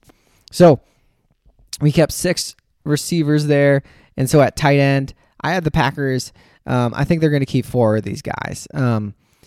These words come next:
Marcedes Lewis, our veteran, he's our true blocking inline tight end, a leader on this team. Tonyan, I honestly, I'm gonna say right now, this is gonna be the fourth best tight end in the N F L this season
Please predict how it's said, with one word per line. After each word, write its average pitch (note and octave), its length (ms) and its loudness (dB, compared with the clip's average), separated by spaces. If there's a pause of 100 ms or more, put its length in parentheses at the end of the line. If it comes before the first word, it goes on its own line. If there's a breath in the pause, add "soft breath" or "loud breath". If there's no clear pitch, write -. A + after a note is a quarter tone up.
(260 soft breath)
Marcedes C#3+ 460 0
Lewis, C#3+ 360 6
our A#2 140 0
veteran, B2+ 560 0
he's B2+ 180 -2
our A2+ 120 0
true D3 320 0
blocking B2 480 -2
inline B2+ 400 -2
tight A#2 200 -4
end, A2+ 240 -2
a A2 60 -4
leader B2+ 340 0
on A#2 160 -4
this A2 160 -6
team. A#2 420 -6 (680 soft breath)
Tonyan, F3 480 2 (240)
I C3+ 220 -2
honestly, C#3+ 440 -2
I'm C3 100 -2
gonna B2+ 140 -4
say C#3 220 -4
right B2 240 -2
now, A#2 200 -6
this B2 180 -8
is D3 60 -10
gonna C#3 180 -2
be B2+ 80 -6
the A#2+ 120 -4
fourth C3 400 -2
best A#2+ 240 -4
tight A#2+ 220 -2
end A2 180 -2
in A2 60 -6
the A2 80 -2
N A2 140 -4
F - 100 -8
L A2 120 -4
this A2 140 -6
season A2 380 -10